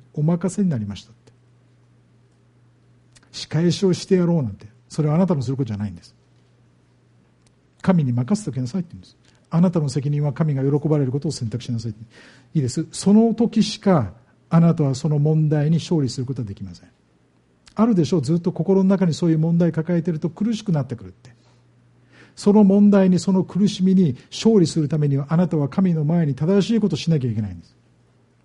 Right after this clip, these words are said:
神が喜ばれることを選択するときに、あなたはそういった問題から解放されます。なぜなら主が喜んでらっしゃるからで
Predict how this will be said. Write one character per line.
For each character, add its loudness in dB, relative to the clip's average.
神 6
が 4
喜 6
ば 4
れ 6
る 6
こ 0
と -2
を 0
選 0
択 -4
す -6
る 2
と 2
き 0
に、 -2
あ 2
な 4
た 2
は 0
そ -2
う 0
い 0
っ -10
た -2
問 2
題 2
か -2
ら -4
解 -2
放 -2
さ -6
れ -8
ま -14
す。 -20
な 0
ぜ -2
な -2
ら 0
主 -6
が 0
喜 0
ん 0
で -2
ら -4
っ -8
し -10
ゃ -10
る -14
か -20
ら -20
で -20